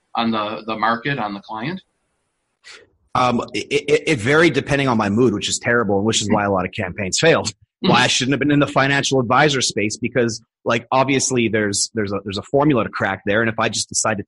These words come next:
Speaker 2: take on a client just 'cause I want some money, and, or just wanna jump into multiple niches, then I'm really just,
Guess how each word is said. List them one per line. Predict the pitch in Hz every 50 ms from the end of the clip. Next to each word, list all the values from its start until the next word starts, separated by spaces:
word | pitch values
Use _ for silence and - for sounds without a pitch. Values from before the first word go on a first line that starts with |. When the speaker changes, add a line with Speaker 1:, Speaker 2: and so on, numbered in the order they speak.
| -
Speaker 2:
take | 117 113 -
on | 107 101
a | 98
client | - - 113 123 127 110 104 -
just | - - -
'cause | - 98
I | 101 101
want | 101 104 107 -
some | - - 95 98
money, | 113 135 123 101 98 98
and, | 101 101
or | 107
just | 101 104 -
wanna | 113 107 101 95
jump | 92 - 120 113 117 107
into | 113 107 104
multiple | 101 110 113 - - 95 92
niches, | 98 123 - - - 90 87 - - - _ _ _ _ _ _ -
then | 117 117 117 113 110 104 107 - - _ _ _ _ _ -
I'm | 120 117 113
really | 131 156 151 131 120
just, | 92 110 113 - - -